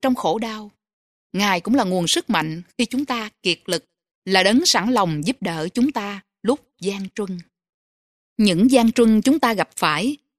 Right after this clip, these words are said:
có thể làm chúng ta ngã gục hoặc giúp chúng ta trưởng thành. Điều đó tùy thuộc vào cách chúng ta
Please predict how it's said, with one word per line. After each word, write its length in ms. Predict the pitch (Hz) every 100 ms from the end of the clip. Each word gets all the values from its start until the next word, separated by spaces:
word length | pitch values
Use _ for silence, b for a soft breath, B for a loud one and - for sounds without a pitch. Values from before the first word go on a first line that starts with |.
| _
có 100 | 285
thể 180 | 247 226
làm 240 | 240 175
chúng 200 | 240 302
ta 120 | 240
ngã 240 | 220 165 254
gục 260 | 220 - _ _ _ _ _ -
hoặc 140 | 175 -
giúp 140 | 285
chúng 180 | - 277
ta 220 | 254 214
trưởng 260 | 185 170 208
thành. 260 | 240 185 143 - _ _ _ _ _ -
Điều 120 | 170
đó 280 | 180 214 311
tùy 200 | 196 165
thuộc 280 | 185 160
vào 240 | - 165 147
cách 180 | 147 -
chúng 160 | - 277
ta 120 | 220